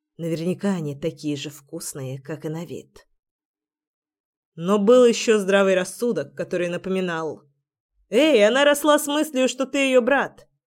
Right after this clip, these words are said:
а теперь ещё и опекун, притормози. Хватит, детки, душевных ран.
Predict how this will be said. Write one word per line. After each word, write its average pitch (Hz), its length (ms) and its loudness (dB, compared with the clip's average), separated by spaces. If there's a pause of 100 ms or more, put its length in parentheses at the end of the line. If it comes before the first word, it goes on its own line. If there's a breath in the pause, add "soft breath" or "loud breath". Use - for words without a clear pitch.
а 214 140 2
теперь 214 340 2
ещё 220 240 0
и 208 100 4
опекун, 208 600 -2
притормози. 269 1000 0 (360)
Хватит, 220 540 0
детки, 180 320 -4
душевных 196 520 -2
ран. 180 360 -6